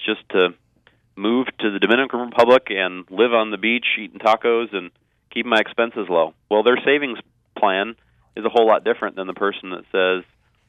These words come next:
you know, "I'm, I'm trying to work for the next fifteen years and retire in Washington, D C." You know, completely different.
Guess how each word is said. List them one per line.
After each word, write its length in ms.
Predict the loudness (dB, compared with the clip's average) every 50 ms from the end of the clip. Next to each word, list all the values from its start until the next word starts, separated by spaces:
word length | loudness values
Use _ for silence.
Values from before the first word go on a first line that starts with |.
| _
you 80 | -8 -4
know, 80 | -2 0
"I'm, 220 | 0 0 -2 -4
I'm 200 | -4 -4 -4 -4
trying 340 | -4 -2 -2 -2 -2 -2 -4
to 240 | -2 -2 -2 -2 -2 _ _ _ -4
work 240 | -2 -2 -2 -2 -4
for 120 | -6 -4
the 60 | -2
next 280 | -2 -4 -4 -6 -8 -16 -14 -6 -2
fifteen 380 | -2 -2 -2 -2 -6 -6 -4 -2
years 320 | -2 0 0 0 -2 -2 -4
and 160 | -6 -8 -10 _ _ _ -6
retire 480 | -4 -4 0 2 2 2 4 2 0 0
in 160 | -2 -6 -12 _ -2
Washington, 420 | -2 -2 -2 -2 -8 -10 -12 -12
D 160 | -12 -12 -12 -8 -6
C." 220 | -6 -6 -6 -8 _ _ -20 -20 _ _ _ _ _ _ _ _ _
You 80 | -14 -14
know, 40 | -12 -10
completely 540 | -12 -12 -12 -8 -2 -2 -2 0 0 0
different. 420 | 2 4 2 2 4 0 -2 -2